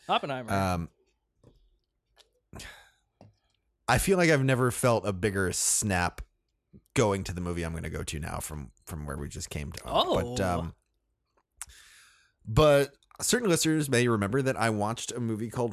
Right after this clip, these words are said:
Speaker 2: Rollerball a couple weeks ago.
Speaker 1: Yeah.
Speaker 2: Um, from the seventies. Uh, and I went back and watched the two thousand two version of Rollerball.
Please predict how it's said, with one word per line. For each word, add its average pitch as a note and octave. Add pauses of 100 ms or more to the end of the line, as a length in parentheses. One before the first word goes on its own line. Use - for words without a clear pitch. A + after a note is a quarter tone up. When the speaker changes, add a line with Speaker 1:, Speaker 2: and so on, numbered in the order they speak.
Speaker 2:
Rollerball F#2+
a -
couple E2+
weeks D2
ago. F2+ (260)
Speaker 1:
Yeah. F3+
Speaker 2:
Um, G2+ (680)
from A2
the G2+
seventies. G#2
Uh, A2 (120)
and D3 (240)
I D3+
went G3
back C#3+
and C#3
watched E3
the E3+
two -
thousand E3+
two E3 (560)
version G2
of F2+
Rollerball. F2